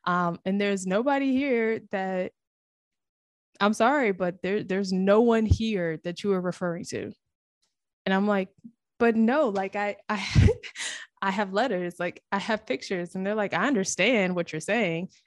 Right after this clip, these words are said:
I see what you're saying. But on our roster, there's no one here by that name." And so I was so confused. And, you know, these were fifteen, sixteen-year-old kids.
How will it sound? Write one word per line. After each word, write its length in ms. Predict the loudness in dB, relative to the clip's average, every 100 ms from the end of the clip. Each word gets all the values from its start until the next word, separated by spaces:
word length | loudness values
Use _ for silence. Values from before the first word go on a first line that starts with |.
| -2
I 100 | -2
see 500 | 0 0 2 4 4
what 220 | 2 2
you're 80 | -2
saying. 500 | -2 -2 0 -2 -6 -12 _ _ _
But 180 | 0 2
on 140 | 2
our 180 | 4 4
roster, 600 | 2 0 -2 -2 -2 -2
there's 280 | -2 -4 -2
no 120 | -2
one 140 | 0
here 180 | -2 -2
by 160 | -4 -6
that 180 | -6 -6
name." 380 | -6 -6 -8 -10 -12 -14 -20 -20 _ _ _ _ _ _ -6
And 100 | 0
so 80 |
I 80 | 2
was 160 | 2 0
so 160 | 0
confused. 640 | 0 -2 -2 -2 -2 -4 -6
And, 260 | -6 -8 -12 _ _ -2
you 80 |
know, 140 | 2 2
these 240 | 2 0
were 220 | 0 0 -4 -16
fifteen, 640 | -2 -2 0 0 2 0
sixteen-year-old 720 | -4 -8 -2 0 0 -2 -4
kids. 500 | -6 -8 -8 -12 -20